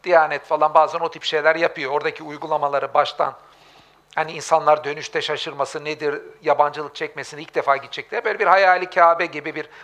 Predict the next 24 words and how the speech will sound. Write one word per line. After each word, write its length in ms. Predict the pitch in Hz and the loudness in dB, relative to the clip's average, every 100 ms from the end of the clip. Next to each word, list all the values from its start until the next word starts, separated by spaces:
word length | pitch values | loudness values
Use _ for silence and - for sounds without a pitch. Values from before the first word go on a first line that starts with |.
| - | -4
maket 380 | 170 - 190 - | -2 0 -2 -4
kuruyorlar, 380 | 139 139 196 | -10 0 2
etrafına 520 | 214 - 160 156 156 147 | 2 4 4 4 -2 -8
dönüyorlar. 380 | 117 127 110 101 - - - - - _ | -12 -16 -16 -16 -18 -20 -20 -20 -20 _
Bu 180 | 127 240 | 2 2
hac 340 | - 196 262 | 6 6 6
olabilir 520 | 233 208 226 233 233 220 | 6 6 4 2 -6 -2
diye 160 | 240 | -2
düşünebilir 500 | 233 - 247 247 269 | -2 -4 -2 -4 -6
miyiz? 360 | 311 208 220 - | -8 -8 -8 -12
Düşünemeyiz 600 | - - 339 285 160 113 | -12 -8 -4 -2 -2 -4
temsili. 540 | - 135 120 - 85 - _ _ _ _ _ _ _ _ _ _ _ _ _ _ _ _ _ _ - | -10 -12 -12 -20 -20 -20 _ _ _ _ _ _ _ _ _ _ _ _ _ _ _ _ _ _ -2
Peki 240 | 233 226 | -2 -2
çok 320 | - 294 302 - | 0 0 2 4
daha 180 | 208 | 4
güzel, 420 | 208 185 208 165 - | 4 2 4 2 4
Kabe 360 | 180 196 240 | 4 6 6
ile 220 | 247 220 | 6 4
birebir 440 | 175 226 247 262 247 | 4 4 4 2 0
bir 80 | 214 | 4
maket 380 | 196 190 196 | 4 4 2
yapsak 380 | 190 175 - 165 | 4 4 4 2
olabilir 440 | 170 156 156 143 127 | 4 2 2 -6 -6
mi? 220 | 151 | -8